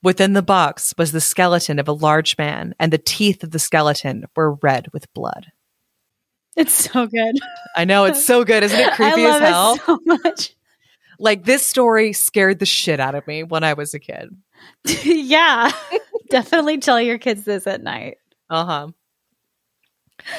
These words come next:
Speaker 1: "Ah," she thought, "that is the body of one who was evil when he was alive.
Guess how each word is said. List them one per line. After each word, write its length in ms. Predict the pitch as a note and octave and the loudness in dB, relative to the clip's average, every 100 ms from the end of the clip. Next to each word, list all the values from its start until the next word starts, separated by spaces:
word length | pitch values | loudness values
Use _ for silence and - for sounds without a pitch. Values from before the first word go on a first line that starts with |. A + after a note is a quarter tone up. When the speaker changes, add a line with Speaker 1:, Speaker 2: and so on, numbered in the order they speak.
| C#5 - - | -16 -20 -2
Speaker 1:
"Ah," 320 | F#3 G3+ G3 | 2 4 4
she 180 | F#3 - | 2 0
thought, 440 | F3 E3+ E3 - - _ _ | 0 0 0 -2 -12 _ _
"that 220 | F3 G#3 | 2 4
is 120 | A3+ A3 | 2 0
the 100 | G#3 | 2
body 440 | G#3 G3+ G3+ G3 | 4 4 2 2
of 200 | F3+ D3+ | 0 -2
one 260 | D#3 F#3+ G3+ | 0 0 2
who 140 | E3+ | 0
was 180 | F3 E3+ | 0 -2
evil 420 | - G3+ G3 E3 D3 | 0 0 2 2 0
when 120 | D#3+ | -2
he 140 | F3 | -2
was 160 | E3 D#3+ | -2 -2
alive. 560 | D#3+ E3 E3 D3 D3+ | -2 0 2 0 -4